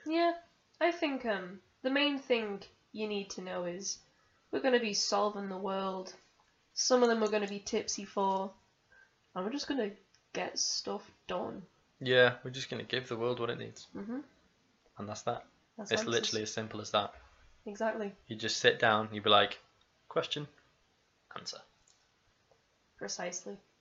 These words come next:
Speaker 2: Done and dusted.
Speaker 1: That's it. That's the world solved.
Speaker 2: I think that is a good note to end this little intro on.
Speaker 1: I think so.
Speaker 2: Um,
Speaker 1: We're not sure when we're gonna be doing the next one, or, like, actually starting this up.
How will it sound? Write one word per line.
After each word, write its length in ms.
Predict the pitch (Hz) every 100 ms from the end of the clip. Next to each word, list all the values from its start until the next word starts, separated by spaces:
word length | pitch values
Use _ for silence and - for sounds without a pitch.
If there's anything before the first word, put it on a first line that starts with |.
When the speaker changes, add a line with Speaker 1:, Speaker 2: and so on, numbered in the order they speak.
| _ _ -
Speaker 2:
Done 140 | 117
and 100 | 107
dusted. 300 | 110 - 110 - _ _ _ _ -
Speaker 1:
That's 300 | 170 170 -
it. 200 | 214 - _ _ _
That's 240 | 202 196 -
the 120 | 208
world 300 | 196 196 196
solved. 420 | 208 202 190 - - _ _ _ _ _ - -
Speaker 2:
I 60 | 110
think 340 | - 110 110
that 160 | 110 101
is 60 | 101
a 40 |
good 220 | 101 101
note 240 | 101 98 - - -
to 120 | -
end 340 | 104 101 101 - - -
this 200 | 107 -
little 200 | 107 104
intro 360 | 104 101 101 101
on. 100 | 107 -
Speaker 1:
I 100 | 226
think 240 | - 220 -
so. 280 | 220 247 269 - _ _ _ -
Speaker 2:
Um, 540 | 104 104 101 101 104 101 - _ _ _ _ _ -
Speaker 1:
We're 120 | 214
not 180 | 226 -
sure 280 | - 220 220
when 100 | 208
we're 80 | 202
gonna 200 | 196 190
be 260 | 196 185 - _ _
doing 200 | - 208
the 80 | 196
next 340 | 190 208 - 233
one, 260 | 226 277 - _ _ -
or, 140 | 208
like, 280 | 196 - - -
actually 360 | 202 - 214
starting 440 | 220 - 226 226 226
this 180 | 226 240
up. 280 | 269 -